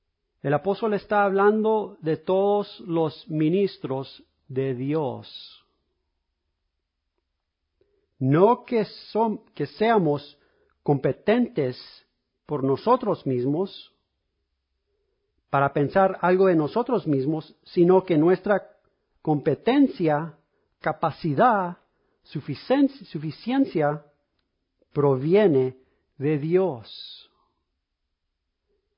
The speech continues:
Óigeme, ¿qué está lo, qué es lo que está declarando el apóstol Pablo? No yo, no nosotros,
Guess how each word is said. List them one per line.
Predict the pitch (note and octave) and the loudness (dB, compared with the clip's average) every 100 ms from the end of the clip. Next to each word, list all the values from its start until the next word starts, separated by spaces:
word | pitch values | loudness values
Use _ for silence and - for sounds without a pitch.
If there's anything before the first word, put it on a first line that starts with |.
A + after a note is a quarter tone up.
| _ _ _ _ - | _ _ _ _ -8
Óigeme, | D3+ E3+ F3+ D#3 | -4 -2 -2 -2
¿qué | D#3 | -8
está | D#3+ - F#3 | -12 -8 -6
lo, | G3 F#3+ _ - | -6 -6 _ -4
qué | F#3 F#3+ | -2 -2
es | G3 | -4
lo | F#3 | -8
que | E3+ | -10
está | - F#3 F#3 | -8 -8 -8
declarando | G3 E3 D#3+ E3 F#3 F3+ | -10 -8 -6 -4 -2 -2
el | E3 | -4
apóstol | - F3+ F3+ E3 | -8 -10 -10 -6
Pablo? | F#3+ F3+ D3+ A#2 _ _ _ _ _ _ _ - | -6 -6 -8 -10 _ _ _ _ _ _ _ -12
No | A#2+ B2 C#3+ D#3 | -8 -4 -4 -2
yo, | D#3 F3 E3 B2 G2 _ _ _ _ | 0 0 0 -2 -8 _ _ _ _
no | C3 B2+ D3 E3+ | -8 -2 2 2
nosotros, | F#3 F3 - F#3+ F#3+ F#3+ C#3 A#2 - | 4 2 2 2 2 0 -4 -6 -14